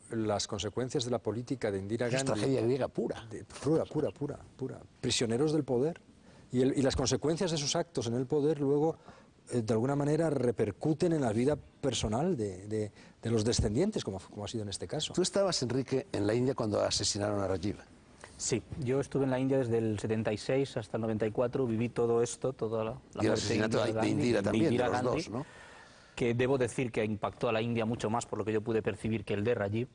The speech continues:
Speaker 1: Sí.
Speaker 3: puesto que era mucho más querida y mucho más, tenía mucho más,
Speaker 1: Es que, bueno, claro.
Speaker 3: controlaba el poder de una manera mucho más directa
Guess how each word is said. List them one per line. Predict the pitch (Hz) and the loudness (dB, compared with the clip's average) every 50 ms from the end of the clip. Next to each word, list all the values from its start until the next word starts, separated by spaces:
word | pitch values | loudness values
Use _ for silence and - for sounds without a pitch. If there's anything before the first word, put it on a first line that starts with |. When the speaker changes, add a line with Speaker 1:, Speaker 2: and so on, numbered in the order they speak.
| - _ - - - - - - - - - | -18 _ -20 -20 -20 -20 -20 -20 -18 -16 -10
Speaker 1:
Sí. | - 117 | -6 -2
Speaker 3:
puesto | 104 104 95 - 101 | -2 -2 -2 -2 -2
que | - | 0
era | 110 107 107 | 2 2 2
mucho | 104 107 107 - 117 | 0 0 -2 -2 -2
más | 110 104 - | -2 -2 -2
querida | - 110 110 110 104 110 | -2 -2 0 2 2 2
y | 107 | 0
mucho | 104 104 104 - 104 | 0 -2 -4 -4 -4
más, | 98 104 101 98 - | -2 -2 -4 -4 -6
tenía | - - 107 113 110 104 | -6 -4 -2 0 0 0
mucho | 107 104 - 113 | -2 -2 -2 0
más, | 104 107 107 101 - - - | 0 0 0 -2 -4 -10 -10
Speaker 1:
Es | 90 - | -10 -4
que, | - 107 101 | -4 -4 -4
bueno, | 95 92 104 98 87 | -4 -6 -10 -10 -10
claro. | 90 - 101 | -8 -4 -2
Speaker 3:
controlaba | 101 127 117 120 117 123 127 120 | -2 0 0 2 2 2 2 2
el | 117 | 0
poder | 104 120 120 120 110 | 0 0 0 0 0
de | 117 | -2
una | 113 113 | -2 -2
manera | 110 110 110 | -2 -4 -4
mucho | 107 110 - - | -6 -6 -6 -6
más | 110 107 104 | -4 -4 -2
directa | 113 110 113 117 - - 139 147 | -2 -2 -2 -2 -2 -4 -6 -6